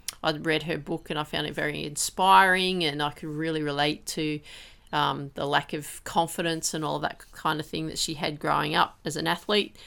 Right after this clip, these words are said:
And, uh, I could really relate to that for, from my own, um, experiences growing up as an athlete as well. So anyway, they went off, they played golf, they came back. I said, "Oh, how'd you go?" And all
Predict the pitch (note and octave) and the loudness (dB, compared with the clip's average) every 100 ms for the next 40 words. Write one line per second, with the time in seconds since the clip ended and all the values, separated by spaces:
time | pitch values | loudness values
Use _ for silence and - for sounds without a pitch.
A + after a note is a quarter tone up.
0 | - - - D#3 D#3 D3+ D3+ D#3 D3+ D#3 | -20 -20 -2 0 2 0 0 2 4 2
1 | - D#3 D#3 D3+ D3+ D3 - - D#3 - | -2 -2 0 2 2 2 0 0 -4 -4
2 | - E3 D3+ D3+ - D3+ D3 D3+ D3+ D#3 | -4 -4 -2 -4 -6 -4 0 2 4 4
3 | D#3+ E3 D#3+ D#3 - - - - D#3+ D3 | 4 2 -2 -6 -14 -20 -14 0 2 4
4 | D3 D3+ D3 E3 - D#3+ - - D#3 D#3 | 2 -4 -6 -10 -6 -2 -2 2 2 2
5 | - D#3 D#3+ D3+ D3 D3+ D3 D3+ D3+ D3 | -2 -4 0 2 4 2 -2 -2 -2 0
6 | C#3+ - D3+ D3+ D3 D#3 D#3+ D3 D3 - | -2 -2 -4 -2 -2 4 4 4 -2 -16
7 | - - - - - - G#3 G3 - A#3 | -20 -20 -20 -20 -8 8 10 10 8 6
8 | B3+ E3 - - - - F#3+ G#3 B3 A#3 | 8 8 6 -4 -12 6 8 10 10 8
9 | A#3 F#3 - E3+ D#3+ E3 E3 E3 - D#3+ | 8 2 6 4 6 2 2 -2 0 2
10 | D#3 D3 D#3+ F3+ E3+ F#3 E3 D#3+ - A3 | 2 0 -4 0 0 2 2 2 6 6
11 | F3 - - - F3 F3 F3 F3 F3 E3+ | 6 2 -8 2 4 4 2 0 -2 -6
12 | - - - G#3 A3+ A3+ A3 G#3 | -12 -4 2 6 8 8 6 2